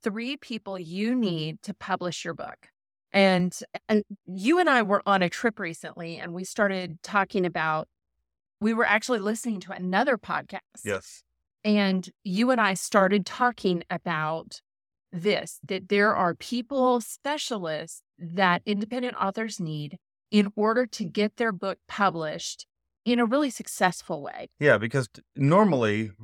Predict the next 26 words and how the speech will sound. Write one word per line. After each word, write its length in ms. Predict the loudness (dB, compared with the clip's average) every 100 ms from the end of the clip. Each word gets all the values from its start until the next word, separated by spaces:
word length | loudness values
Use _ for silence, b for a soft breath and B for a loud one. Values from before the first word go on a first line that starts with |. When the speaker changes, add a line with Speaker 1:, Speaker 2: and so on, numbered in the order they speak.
| -4
Speaker 2:
I 140 | -4
say 160 | -2 -4
normally, 460 | -2 -2 -2 -6
the 160 | -4 -2
way 200 | 2 2
it 120 | 0
used 300 | -2 -6 -6
to 80 | -8
be, 320 | -6 -6 -8 _ _ _ -10
you 280 | -4 0 0
would 160 | 0
just 260 | -2 -4 2
write 260 | 4 4
your 140 | 2 -2
book 360 | 4 4 2 -4
and 180 | -2 0
then 180 | 2 2
you'd 520 | 0 -2 -6 -8 -10
connect 380 | -4 0 2 0
with 120 | -6 -6
a 100 | -8
traditional 500 | -2 -2 0 -2 -4
publisher 580 | -4 -4 -6 -10 -10 -14 _ _
and 260 | 0 2 6
they 180 | 4 4
would 500 | 0 0 0 -2